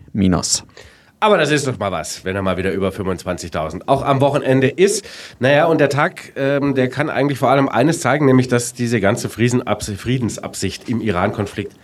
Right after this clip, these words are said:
Speaker 2: weiter ziemlich fragil daherkommt und der Frieden eben auch noch lange nicht sicher ist,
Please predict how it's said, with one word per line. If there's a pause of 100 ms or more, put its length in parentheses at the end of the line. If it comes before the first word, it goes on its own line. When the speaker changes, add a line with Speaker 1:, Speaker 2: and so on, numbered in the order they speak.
(400)
Speaker 2:
weiter
ziemlich
fragil
daherkommt
und
der
Frieden
eben
auch
noch
lange
nicht
sicher
ist,